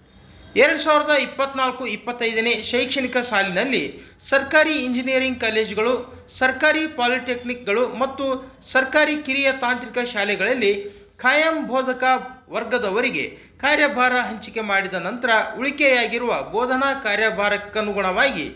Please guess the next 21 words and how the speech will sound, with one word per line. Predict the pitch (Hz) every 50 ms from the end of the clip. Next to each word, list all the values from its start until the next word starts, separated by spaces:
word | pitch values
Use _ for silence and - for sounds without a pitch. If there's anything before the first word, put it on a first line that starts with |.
| - - - - - - - - -
ಅತಿಥಿ | 190 226 - 320 311 - 294 302 285
ಉಪನ್ಯಾಸಕರನ್ನು | - - - 220 254 254 240 233 220 208 - - 220 220 254 254 233 226 220 - - -
ಆನ್‌ಲೈನ್ | 208 240 262 277 285 294 294 277 -
ಕೌನ್ಸಿಲಿಂಗ್ | 247 240 233 233 226 226 233 240 233 226
ಮುಖಾಂತರ | 208 - - 202 196 202 - - - 185 185 180 185 - - - - _ _ -
ಆಯ್ಕೆ | - 262 285 294 294 294
ಮಾಡಿಕೊಳ್ಳುವ | 277 247 240 240 226 214 - 220 214 214 214 196
ಸಂಬಂಧ | 202 - 190 190 185 220 262 277 247 214 202 196 190 - - -
ಅರ್ಜಿಗಳನ್ನು | - 226 190 247 247 233 214 208 208 208 220
ಆಹ್ವಾನಿಸಬೇಕು. | - - 180 190 196 196 196 196 185 185 196 185 160 156 156 - - 175 175 - - - - - - - _ _ _ _ _ _ _ _ _ _ _ _ _ _ _ _ _ _ _ - - - - - - - - 156 151
ದಿನಾಂಕ | 240 269 311 311 302 302 302 294 294 - - - -
ಆರು | 185 220 262 285 285 302 302 302 285 214
ಒಂಬತ್ತು | 220 233 233 247 247 240 254 247
ಎರಡು | 214 202 214 226 -
ಸಾವಿರದ | - 240 233 233 220 214
ಇಪ್ಪತ್ನಾಲ್ಕರೊಳಗಾಗಿ | 190 180 - - 214 220 214 208 202 202 196 202 202 180 175 170 170 156 175 233 254 226 196 143 123 - - - - _ _ -
ತಮಗೆ | 247 277 277 277 269 269 269 262 262 -
ಸಮೀಪವಿರುವ | 240 262 294 311 302 302 277 254 240 247 247 247 240 240 240 240
ಸರ್ಕಾರಿ | - 214 214 - 254 254 254 262
ಇಂಜಿನಿಯರಿಂಗ್ | 240 - 214 220 214 226 220 233 226 226 226 226 214 -
ಕಾಲೇಜುಗಳು, | 190 180 175 175 165 170 196 214 233 226 220 - - -